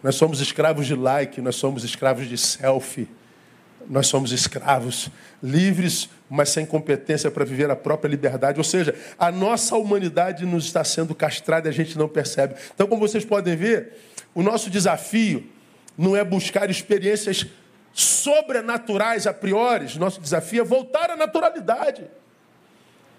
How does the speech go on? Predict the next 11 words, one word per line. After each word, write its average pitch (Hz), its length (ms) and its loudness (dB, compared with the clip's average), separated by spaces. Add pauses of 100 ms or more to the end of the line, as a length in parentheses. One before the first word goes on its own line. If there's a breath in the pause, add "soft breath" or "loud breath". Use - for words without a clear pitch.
(320 soft breath)
O 196 80 2
nosso 269 220 4
desafio 277 420 0
é - 20 0
voltar 285 420 0
à 302 40 0
normalidade. 262 840 0
A 214 60 -2
nossa, 233 580 -2
nosso 240 260 0
desafio 226 760 0